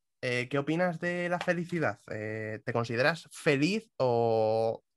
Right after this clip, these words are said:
o, como hemos dicho antes, te consideras que la felicidad es momentánea, es del día a día?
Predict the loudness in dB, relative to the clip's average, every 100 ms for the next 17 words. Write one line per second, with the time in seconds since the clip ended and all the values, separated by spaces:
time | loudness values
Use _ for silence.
0 | _ -4 -2 -2 0 2 2 0 -4 0
1 | 0 0 -2 -6 -2 -4 -2 -2 0 0
2 | -2 -4 -10 -18 -20 _ _ _ _ _
3 | _ _ _ -2 0 -2 0 2 4 4
4 | 2 2 -2 -6 -2 -2 0 0 0 0
5 | 0 0 -2 -4 -6 -4 -2 -4 -4 -4
6 | -6 -4 -6 -8 -12